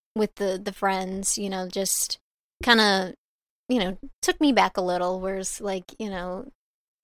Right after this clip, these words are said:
going to the convenience store, like, we, we used to always do that. I'd, I'd spend my allowance just, you know, going to the, the shop at and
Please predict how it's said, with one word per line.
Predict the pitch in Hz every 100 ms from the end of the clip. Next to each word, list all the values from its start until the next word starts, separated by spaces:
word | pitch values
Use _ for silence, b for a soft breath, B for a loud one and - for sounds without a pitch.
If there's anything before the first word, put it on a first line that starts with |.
| 202
going | 220 214
to | 208 214
the | 190 196 196
convenience | - 208 208 196 196
store, | - 185
like, | 185
we, | 233 -
we | 240
used | 233 -
to |
always | 175 190 190
do | - 190
that. | 175 175 190 - - b b -
I'd, | 202 185
I'd | - 214
spend | - 202 196
my | 185
allowance | 160 160 202 180 - -
just, | - 185 - - - -
you | 214 190
know, | 165 170 -
going | 202 202 190
to | 190
the, | 190 180 202
the | 202
shop | - 185 196
at | 202 202 202 -
and | 196 190